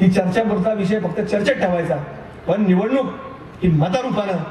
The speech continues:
आपल्याला पेटीतून दाखवून द्यायची की तुम्ही ज्या भागात राहता तिथं किती मत आहे, हे समोरच्या माणसाला किती मत आहेत, आपल्याला किती मत आहेत, हे मतातून उडत असतं. आणि म्हणून संपतदारातच तुम्ही मतातून सांगत असता, ह्या बूथमध्ये एवढे मतं पडले, ह्या वॉर्डामध्ये एवढे मतं पडले,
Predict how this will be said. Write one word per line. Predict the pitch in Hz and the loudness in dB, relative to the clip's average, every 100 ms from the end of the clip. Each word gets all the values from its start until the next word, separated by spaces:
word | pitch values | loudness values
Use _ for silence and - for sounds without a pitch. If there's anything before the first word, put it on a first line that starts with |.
| - - - | -12 -16 -8
आपल्याला | 151 160 175 190 262 - - - - - | -6 -2 -2 0 -4 -6 -12 -12 -14 -2
पेटीतून | 185 233 277 269 | 0 2 2 0
दाखवून | 196 180 208 | 0 0 2
द्यायची | 180 175 160 156 - - | 2 0 -2 -4 -10 -6
की | 175 | 0
तुम्ही | 180 185 | 4 4
ज्या | 180 | 4
भागात | 147 143 185 180 | 0 -2 -2 -2
राहता | 160 247 311 - - - - | -2 -4 -4 -10 -14 -14 -4
तिथं | 160 | -2
किती | - 180 202 | 0 0 4
मत | 165 151 | 2 2
आहे, | 127 - - - - - | -4 -6 -12 -16 -14 -2
हे | |
समोरच्या | 156 175 240 240 | 2 4 4 2
माणसाला | 226 214 214 | 2 0 0
किती | 196 196 190 | 0 0 2
मत | 180 | 2
आहेत, | 160 - | 0 -2
आपल्याला | 160 - 262 | -2 0 0
किती | 233 220 | 2 2
मत | 202 185 | 2 0
आहेत, | 170 - - - | -2 -6 -12 0
हे | |
मतातून | 185 175 208 214 180 | 2 2 0 0 0
उडत | 165 | 0
असतं. | 147 - 123 - - - | -4 -8 -10 -12 -16 -8
आणि | 165 185 | 0 2
म्हणून | 196 | 2
संपतदारातच | 196 185 208 202 208 190 | 2 0 0 -2 -2 -2
तुम्ही | 208 202 | 0 0
मतातून | 190 196 208 | 0 0 0
सांगत | 196 226 226 | 0 0 0
असता, | 196 185 160 - - - | -2 -4 -6 -10 -16 -4
ह्या | 147 196 | 0 0
बूथमध्ये | 208 196 208 202 | 0 0 2 2
एवढे | 202 | 0
मतं | 202 - | 0 -2
पडले, | 185 202 185 | -2 0 2
ह्या | 196 | 2
वॉर्डामध्ये | 214 202 208 202 | 2 0 -2 -2
एवढे | 196 196 | -2 0
मतं | 185 185 | 0 0
पडले, | 185 175 | 2 2